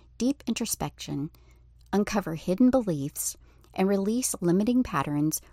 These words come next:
or conditioning that hinder authenticity. Through hypnosis, individuals can gain clarity, reconnect with their core values,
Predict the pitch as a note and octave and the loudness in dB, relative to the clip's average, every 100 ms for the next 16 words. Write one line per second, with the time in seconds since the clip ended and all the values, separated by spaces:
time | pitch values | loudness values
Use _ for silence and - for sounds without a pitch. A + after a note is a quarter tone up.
0 | - - G3 F#3+ F3+ G3 - A3+ A3+ A3+ | -16 -10 -4 0 2 0 0 0 0 -2
1 | D3+ - - G#3+ E3 D3+ - - - F3 | -6 -8 -4 -4 -2 -6 -10 -16 -16 -12
2 | E3 E3 E3+ - - - D#3+ - - - | -12 -10 -6 -6 -6 -8 -10 -12 -20 -20
3 | - - - - - - D#4+ D#4 - D3 | -20 -20 -20 -20 -20 -2 2 4 4 0
4 | C#3+ D3 - - - - - G3 G#3+ G3+ | -2 -4 -6 -8 -14 -20 -2 2 2 2
5 | F3 D#3 - E3 C#3+ C3+ - E3 D#3 F#3 | 0 -2 -4 -4 -4 -6 -6 -4 0 0
6 | B3 - - - - G#3+ B3+ C4+ G#3 - | 0 -4 -14 -20 -6 -4 2 4 2 0
7 | E3 C3+ - D#3 D3 D3 F3 G#3+ C4 B3+ | -6 -6 -8 -8 -2 0 0 0 0 -2